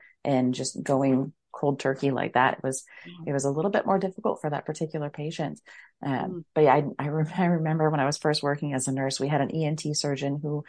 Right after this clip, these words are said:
Speaker 1: would do these complex, uh, cancer removals, and the patients would be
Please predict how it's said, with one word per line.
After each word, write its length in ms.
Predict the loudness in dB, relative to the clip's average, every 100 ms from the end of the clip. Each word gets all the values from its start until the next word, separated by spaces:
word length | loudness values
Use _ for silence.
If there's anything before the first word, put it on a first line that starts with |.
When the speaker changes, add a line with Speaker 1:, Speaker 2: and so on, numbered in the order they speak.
| -14 -18 -6
Speaker 1:
would 220 | 2 2 2
do 320 | 2 4 2
these 180 | 0 -4
complex, 640 | -2 -2 2 0 0 -8 -10 -10 -4
uh, 200 | -2 -2
cancer 480 | -2 -2 0 -4 -2
removals, 540 | -2 0 -4 -6 -10 -14 -20 -20 _
and 360 | 2 4 4 2
the 40 |
patients 380 | 2 0 0 -4
would 140 | -4 0
be 400 | 2 2 0